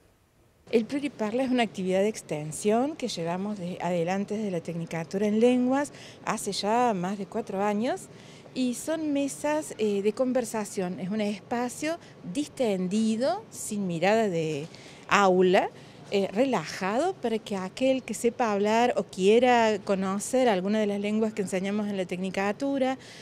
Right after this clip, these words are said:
francés, inglés, portugués, italiano o alemán, o, eh, el español para extranjero, y también este año incorporamos lenguas de señas, eh, practique y descubra estas lenguas.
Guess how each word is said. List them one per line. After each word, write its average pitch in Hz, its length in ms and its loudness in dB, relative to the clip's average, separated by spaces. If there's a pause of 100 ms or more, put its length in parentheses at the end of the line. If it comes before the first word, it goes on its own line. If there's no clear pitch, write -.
(180)
francés, 220 1080 0
inglés, 202 680 2
portugués, 185 840 -4
italiano 170 640 -6
o 165 80 -2
alemán, 175 580 -2 (480)
o, 311 320 4 (320)
eh, 165 280 -4
el 165 140 -2
español 160 400 -6
para 190 180 -2
extranjero, 262 920 0
y 202 80 -6
también 202 400 -2
este 254 200 -4
año 247 160 0
incorporamos 202 640 -4
lenguas 226 340 -2
de 247 80 -2
señas, 294 600 -2 (420)
eh, 226 200 6
practique 277 1000 -4
y 196 160 -4
descubra 247 960 0 (300)
estas 170 320 -2
lenguas. 127 600 -8